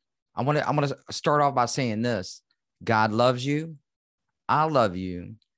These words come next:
You have divine purpose and you matter. I always like to start off with that because you know what? Everyone needs to know or be reminded that, hey, God loves them and that they matter. So everyone listening, God loves you. I love you. And I know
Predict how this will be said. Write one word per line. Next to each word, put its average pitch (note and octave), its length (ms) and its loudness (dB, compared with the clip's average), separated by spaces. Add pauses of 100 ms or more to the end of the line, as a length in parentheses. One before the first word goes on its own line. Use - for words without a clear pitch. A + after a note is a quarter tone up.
(220)
You C3+ 240 2
have C3+ 260 0
divine B2+ 440 0
purpose C3+ 640 -4 (180)
and F#2+ 300 -2
you A2 200 2
matter. G2 520 2
I C#2+ 60 4
always A#2 380 2
like A#2 160 0
to - 80 -10
start A2 340 -2
off G#2+ 160 0
with G#2 100 -12
that G2 260 -2
because G#2 320 -2
you A2 60 -4
know A2+ 100 -2
what? A#2 300 -2
Everyone A2+ 720 -4
needs G#2 340 -6
to G#2 140 -6
know A#2 500 2
or G2+ 120 0
be G#2+ 180 -2
reminded G2+ 760 -2 (480)
that, A2 320 0
hey, C#3+ 220 0
God A#2+ 320 -2
loves D3+ 240 2
them C3 280 -4 (600)
and G#2+ 300 -2
that G#2 160 -2
they G2 140 -4
matter. E2+ 460 -4
So G2 400 -4 (100)
everyone B2+ 380 0
listening, C3+ 460 0
God A#2 240 0
loves C3 300 2
you. C3+ 120 -2
I A#2+ 120 0
love C3+ 260 0
you. C3+ 180 -8
And A2+ 120 -2
I A#2+ 100 0
know B2 480 -2